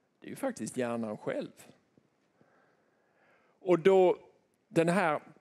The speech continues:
den här, så att säga, rädslan för uttrötthet, och då plötsligt lär man sig att jag reagerar ju så taskigt på stress, så stress måste vara farligt, det vill säga jag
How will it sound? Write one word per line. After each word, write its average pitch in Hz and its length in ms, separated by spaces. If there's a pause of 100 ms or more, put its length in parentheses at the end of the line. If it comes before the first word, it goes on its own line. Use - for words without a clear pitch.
(1040)
den 156 200
här, 156 380
så 143 140
att 139 80
säga, 135 360
rädslan 170 920
för 196 160
uttrötthet, 143 460
och 135 120
då 135 100
plötsligt - 420
lär 185 260
man 123 180
sig 120 220
att 120 160 (1200)
jag 131 520 (920)
reagerar 190 1120
ju 160 180
så - 200
taskigt - 720
på 117 120
stress, - 680
så - 240
stress 139 480
måste 117 320
vara 113 140
farligt, 123 720
det 120 80
vill 117 140
säga 123 180
jag 123 560